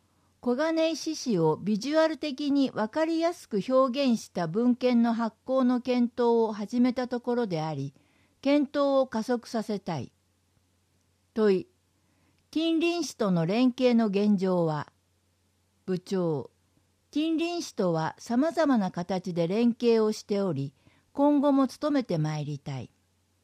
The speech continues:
質問二。昨年以上に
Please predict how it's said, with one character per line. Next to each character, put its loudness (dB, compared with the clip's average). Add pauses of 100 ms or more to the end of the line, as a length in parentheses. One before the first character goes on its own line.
(1080)
質 -10
問 4
二。 -4 (760)
昨 -6
年 -4
以 -8
上 2
に 0